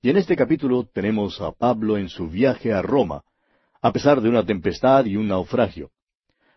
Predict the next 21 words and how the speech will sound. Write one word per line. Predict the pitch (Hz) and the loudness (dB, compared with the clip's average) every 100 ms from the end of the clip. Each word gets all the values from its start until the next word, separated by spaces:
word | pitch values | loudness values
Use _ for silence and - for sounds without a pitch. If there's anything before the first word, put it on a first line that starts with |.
| - | -2
Ahora | 113 120 | 0 2
creemos | 156 190 175 143 | 2 2 0 -2
que | 113 117 | 0 0
este | 131 113 | 0 -2
podría | 101 95 120 | -2 0 0
llamarse | 92 107 113 - 110 | 2 0 -2 -2 -4
el | 85 78 | -4 -4
cuarto | 117 156 147 - 92 | 2 4 2 -4 -4
viaje | 92 95 104 | 0 -2 -2
misionero | 92 82 82 98 101 | -6 -8 -6 -6 -6
de | 90 | -2
Pablo. | 127 104 76 - _ _ _ _ _ _ _ _ | 0 0 -4 -16 _ _ _ _ _ _ _ _
Creemos | - 139 202 175 | 2 4 4 2
que | 139 | 2
debe | 160 | 2
llamarse | 127 123 135 110 | 2 2 2 0
así. | 95 104 78 _ _ | -2 -4 -8 _ _
Pablo | 123 139 147 156 | 2 4 2 -2
fue | - 110 | 0 -2
tan | 90 - 135 | 0 0 2
activo | 170 - 185 160 90 - | 2 0 -2 0 0 -4